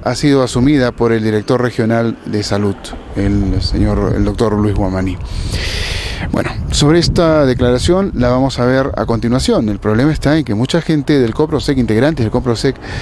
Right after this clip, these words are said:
hicieron mención de que este acuerdo ya se había tomado y que deberían de tomarse acuerdos definitivos para que no se estén citando a tantas reuniones para que se tome exactamente el mismo acuerdo. La policía dio algunas precisiones y en este caso la entrevista con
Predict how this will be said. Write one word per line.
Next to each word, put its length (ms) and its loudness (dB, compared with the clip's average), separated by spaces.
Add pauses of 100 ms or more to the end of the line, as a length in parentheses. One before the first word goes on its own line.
(340)
hicieron 320 2
mención 340 0
de 100 2
que 120 2
este 140 -2
acuerdo 260 2
ya 160 2
se 120 0
había 220 2
tomado 460 2
y 80 -2
que 280 0 (400)
deberían 300 4
de 80 2
tomarse 320 0
acuerdos 300 2
definitivos 500 2
para 180 0
que 120 0
no 180 2
se 140 -4
estén 260 0
citando 540 2
a 40 0
tantas 280 0
reuniones 560 2 (360)
para 220 0
que 180 2
se 120 0
tome 240 2
exactamente 460 0
el 60 0
mismo 160 0
acuerdo. 360 0 (680)
La 80 -2
policía 560 2
dio 360 2
algunas 280 0
precisiones 760 -2
y 20 0
en 80 2
este 160 0
caso 240 0
la 160 4
entrevista 420 0
con 380 0